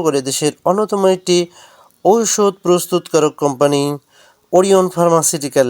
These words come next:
লিমিটেড। So, সম্মানিত ভিউয়ার্স, ভার্টেক্স সম্পর্কে বিস্তারিত জান-, ভিডিওটি না টেনে সম্পূর্ণ ভিডিওটি দেখতে থাকুন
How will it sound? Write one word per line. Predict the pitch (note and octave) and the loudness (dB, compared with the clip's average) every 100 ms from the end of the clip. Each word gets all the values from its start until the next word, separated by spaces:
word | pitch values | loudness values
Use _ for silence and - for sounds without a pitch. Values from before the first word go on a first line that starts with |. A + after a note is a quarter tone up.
| B2 | 0
লিমিটেড। | B2 A#2+ A2 - _ _ _ _ _ _ - - _ - | -4 -4 -8 -8 _ _ _ _ _ _ -20 -20 _ -4
So, | F3 | -2
সম্মানিত | D#3 G#3 G3+ G#3 G3 | 0 0 0 -2 -2
ভিউয়ার্স, | F3+ F#3 D3+ F3+ - - _ _ _ - | -2 2 2 2 0 -6 _ _ _ -4
ভার্টেক্স | D3 F#3+ G3+ G3+ - F#3 | 0 0 0 -2 -2 -2
সম্পর্কে | D#3 D3 C#3+ | -2 -4 -4
বিস্তারিত | C3+ E3 - F#3+ F3+ | -4 -4 -2 -2 0
জান-, | F3+ E3+ F#3 - _ _ | 0 0 -2 -4 _ _
ভিডিওটি | C3 D3+ E3+ D#3 | -6 -2 -2 0
না | E3 G3+ | 0 0
টেনে | G3+ G3+ G3+ - - | 0 -4 -4 -4 -4
সম্পূর্ণ | G#3+ A3 G3+ G#3 G3 | -2 -2 -2 -2 -2
ভিডিওটি | C3+ D3 D#3 C#3+ C#3+ C#3+ - _ _ _ - | -2 -4 -6 -4 -4 -6 -10 _ _ _ -12
দেখতে | A#2+ F3 F#3 F3 | -4 -4 -4 -6
থাকুন | A#2 A2+ | -6 -10